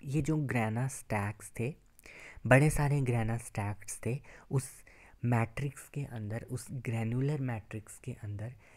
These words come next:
ग्रैन्युलर मैट्रिक्स हम क्यों बोल रहे हैं, क्योंकि वहाँ पर छोटे छोटे ग्रेन्यूल्स होते हैं। ठीक है, इलेक्ट्रॉन डेंस रीजन होता है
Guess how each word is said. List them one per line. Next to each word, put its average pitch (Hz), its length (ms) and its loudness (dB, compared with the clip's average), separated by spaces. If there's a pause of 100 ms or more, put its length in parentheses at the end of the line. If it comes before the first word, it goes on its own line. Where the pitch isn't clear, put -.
(140)
ग्रैन्युलर 123 560 2
मैट्रिक्स 131 560 -2
हम 135 100 0 (100)
क्यों 147 200 4
बोल 139 240 0
रहे 139 160 -2
हैं, 135 100 -2
क्योंकि 123 340 -4
वहाँ 110 420 -4
पर 123 120 -2
छोटे - 360 -8
छोटे 110 280 -10
ग्रेन्यूल्स 107 800 -4
होते 101 260 -12
हैं। 110 220 -16 (800)
ठीक 120 200 -4
है, - 100 -6
इलेक्ट्रॉन 107 600 -6
डेंस 117 420 0
रीजन 107 300 -6
होता 101 300 -8
है 101 200 -12